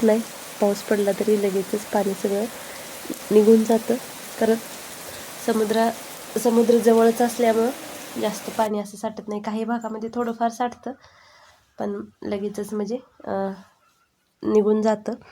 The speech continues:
तर, अं, आज मंगळवार आहे म्हणल्यानंतर मटण आणलं होतं. आता श्रावण चालू होणार आहे, मग अर्धाच किलो आणलं होतं, कारण उद्या बुधवारी परत सगळी साफसफाई करायची आहे म्हणल्यानंतर मग फक्त मंगळवारी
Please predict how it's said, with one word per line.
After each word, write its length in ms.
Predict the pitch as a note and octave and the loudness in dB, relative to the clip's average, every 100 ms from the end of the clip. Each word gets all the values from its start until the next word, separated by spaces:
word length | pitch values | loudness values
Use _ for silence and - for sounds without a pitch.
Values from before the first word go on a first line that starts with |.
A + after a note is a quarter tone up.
| - - - - - _ - | -20 -20 -20 -20 -20 _ -8
तर, 120 | G3+ | -4
अं, 220 | G#3 G#3 - - | -2 -4 -4 0
आज 260 | G3 F#3 | 0 0
मंगळवार 560 | G3+ G3+ G3 G3 G3+ G3+ | -2 0 0 2 2 2
आहे 200 | G3 G3 | -2 -4
म्हणल्यानंतर 640 | G3 F#3+ F#3 F#3+ F#3+ G3 A#3 _ - - - _ _ _ A3+ | -6 -6 -6 -6 -6 -8 -12 _ -20 -20 -20 _ _ _ -2
मटण 300 | G#3 G#3 A3 | -2 2 4
आणलं 260 | A3+ G#3+ | 4 2
होतं. 180 | G#3+ G#3+ | 0 -2
आता 160 | G3+ G3+ | -4 -2
श्रावण 360 | A3+ G#3+ G3+ | 2 2 2
चालू 260 | G3+ G#3+ G#3 | -2 -2 -2
होणार 280 | G#3 G3+ G3+ | -2 -4 -6
आहे, 200 | G3 A#3 _ _ _ - | -8 -14 _ _ _ -12
मग 280 | G3 G3 G#3 A3 | -10 -10 -6 -2
अर्धाच 380 | G#3 G3+ G#3 | 0 -2 -4
किलो 180 | G#3 A3+ | -2 0
आणलं 180 | A3+ A3 | 2 0
होतं, 200 | G#3 G#3+ | -4 -6
कारण 160 | G#3 G#3 | -6 -6
उद्या 260 | G3 G3+ | -6 -6
बुधवारी 360 | G3+ G3+ G3+ G3+ | -4 -2 -4 -4
परत 200 | G#3 G#3 | -8 -10
सगळी 300 | - G#3 G3 | -8 -8 -6
साफसफाई 540 | G#3 G3+ - G#3 G#3 | -6 -4 -6 -4 -6
करायची 360 | G#3 G#3 G#3 G#3 | -4 -6 -6 -6
आहे 140 | G3+ | -6
म्हणल्यानंतर 580 | G#3 G#3 G3+ G#3 G#3 B3 - - _ _ _ _ _ _ _ G#3 | -4 -4 -4 -8 -10 -12 -14 -20 _ _ _ _ _ _ _ -10
मग 160 | G3 F#3+ | -10 -8
फक्त 260 | G3+ - G#3+ | -10 -6 -6
मंगळवारी 680 | G3+ G3+ G3 G3 G#3 - | -4 -4 -4 -4 -8 -14